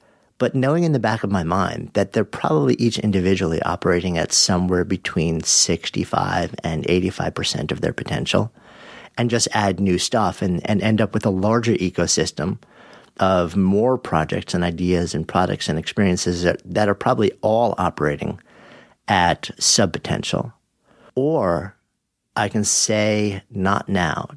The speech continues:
to the other ideas that are dropping into my head right now and say,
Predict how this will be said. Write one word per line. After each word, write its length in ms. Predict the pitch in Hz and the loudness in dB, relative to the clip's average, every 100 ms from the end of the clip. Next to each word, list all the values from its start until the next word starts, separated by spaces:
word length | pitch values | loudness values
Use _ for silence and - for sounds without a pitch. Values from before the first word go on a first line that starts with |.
| - | -2
to 100 | 92 | 2
the 160 | 95 | 4
other 180 | 90 90 | 4 2
ideas 360 | - - 50 - | 2 0 0 0
that 100 | - | 0
are 80 | |
dropping 380 | - 90 87 90 | 2 0 0 0
into 200 | 78 - | 0 0
my 120 | 90 | 0
head 200 | 90 90 | 0 0
right 160 | - - | 0 -2
now 360 | - - - - _ _ - - _ _ - | -4 -6 -8 -12 _ _ -20 -20 _ _ -6
and 300 | 110 104 101 | -2 0 0
say, 500 | - - 110 104 98 | 0 2 2 4 2